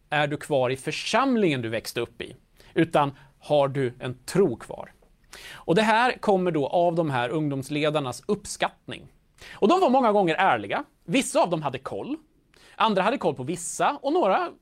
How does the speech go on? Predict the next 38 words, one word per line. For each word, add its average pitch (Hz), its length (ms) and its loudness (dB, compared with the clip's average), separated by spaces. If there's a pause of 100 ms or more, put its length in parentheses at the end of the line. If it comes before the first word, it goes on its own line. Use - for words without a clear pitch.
(120)
av 214 280 -4
de 208 140 -6
här 151 120 -2
pastorerna 147 440 -6
och - 20 -8
ungdomsledarna 123 520 -8
sa 156 220 -2
helt 151 220 -4
enkelt, 120 320 -10
"Jag 294 220 0
vet 262 340 -4
inte. 370 360 -4 (260)
De 240 160 0
flyttade 269 340 -2
härifrån 214 460 -2
och 196 60 -6
sen 202 140 -6
dess 175 200 -2
har 165 100 0
jag 110 160 -4 (120)
ingen 113 560 -6
aning." 123 520 -8 (420)
Och 151 60 0
i 151 40 0
så 170 140 2
fall 127 180 0
så 123 240 -4
räknas 120 400 -8
de 117 120 -8
inte 107 160 -10
med 113 240 -10
här, 92 240 -10
utan 110 280 -10
det 113 40 -8
är 117 40 -6
bara 120 200 0
de 101 220 -8
som 98 280 -10